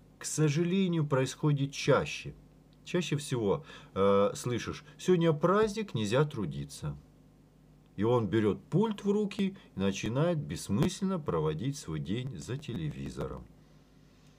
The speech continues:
Грех лениться, а трудиться не грех. Поэтому, если вы не пошли в храм,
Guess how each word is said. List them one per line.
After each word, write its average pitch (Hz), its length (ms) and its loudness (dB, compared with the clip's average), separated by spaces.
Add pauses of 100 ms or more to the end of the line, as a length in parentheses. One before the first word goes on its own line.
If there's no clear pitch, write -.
(1080)
Грех 120 840 0 (360)
лениться, 95 1000 -4 (640)
а 98 140 -2
трудиться 95 920 -4 (500)
не 95 220 -4
грех. 92 500 -6 (800)
Поэтому, 113 440 4
если 143 300 2
вы 123 160 -2
не 123 100 0
пошли 110 400 0
в - 60 -4
храм, 202 540 2